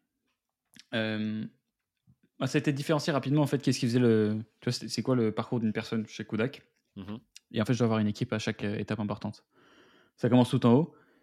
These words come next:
Speaker 1: Et moi, je les ai fait, toutes ces étapes-là aussi, pour, euh, tu vois, pour
Speaker 2: Ouais,
Speaker 1: comprendre
Speaker 2: toi, tu les as
Speaker 1: exactement ce qui
Speaker 2: déjà
Speaker 1: se fait.
Speaker 2: vécues, expérimentées, donc ça t'a permis de processer, en tout cas de savoir de quoi tu parles.
Speaker 1: Voilà, je les ai toutes faites avant de les déléguer. Donc tout en haut, tu vois, le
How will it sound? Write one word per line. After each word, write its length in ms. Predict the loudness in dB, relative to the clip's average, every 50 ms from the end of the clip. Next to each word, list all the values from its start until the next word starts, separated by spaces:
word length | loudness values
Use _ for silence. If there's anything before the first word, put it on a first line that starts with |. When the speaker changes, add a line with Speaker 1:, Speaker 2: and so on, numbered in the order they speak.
| _ _ _ _ 4
Speaker 1:
Et 60 | 6
moi, 120 | 8 8
je 100 | 8 8
les 100 | 6 6
ai 40 | 6
fait, 120 | 6 4
toutes 140 | 4 4 2
ces 120 | 2 2 4
étapes-là 320 | 4 2 2 0 0 -2
aussi, 160 | -2 -4 -10
pour, 200 | -10 -8 -8 -8
euh, 80 | -8 -8
tu 100 | -10 -12
vois, 140 | -14 -14 -14 -16 -18 -20 _ _
pour 120 | -10 -6 -4
Speaker 2:
Ouais, 60 | -4
Speaker 1:
comprendre 160 | -2 -2 0
Speaker 2:
toi, 40 | 0
tu 100 | 0 0
les 120 | 0 0 0
as 40 |
Speaker 1:
exactement 60 | -2 -2
ce 40 |
qui 60 | -2 -2
Speaker 2:
déjà 120 | -2 -4
Speaker 1:
se 60 | -2
fait. 60 | -4
Speaker 2:
vécues, 280 | -4 -6 -4 -4 -4 -6
expérimentées, 540 | -6 -4 -4 -4 -4 -2 -4 -6 -6 -6 -6
donc 100 | -8 -8
ça 100 | -8 -8
t'a 100 | -8 -6
permis 240 | -6 -6 -6 -6 -6
de 80 | -8
processer, 520 | -8 -12 -14 -16 -14 -14 -12 -12 -12 -14 -14
en 60 | -14
tout 100 | -12 -10
cas 100 | -8 -6
de 80 | -6 -6
savoir 360 | -8 -8 -8 -6 -6 -6 -6
de 80 | -8 -10
quoi 120 | -14 -16
tu 80 | -16 -18
parles. 160 | -20 -20 -20 -18 -18 -20 -20 -18 _ -10
Speaker 1:
Voilà, 220 | -8 -8 -8 -6
je 80 | -6 -4
les 80 | -2 -4
ai 60 | -2
toutes 200 | -2 -4 -4 -2
faites 160 | 0 0 0
avant 160 | 0 0 0
de 60 | 0
les 60 | 0 0
déléguer. 320 | 0 0 0 0 -2 -4
Donc 200 | -6 -8 -10 -10
tout 160 | -4 0 4
en 80 | 6 6
haut, 80 | 6
tu 80 | 6 4
vois, 160 | 4 4 4
le 480 | 4 2 0 -2 -4 -6 -6 -8 -12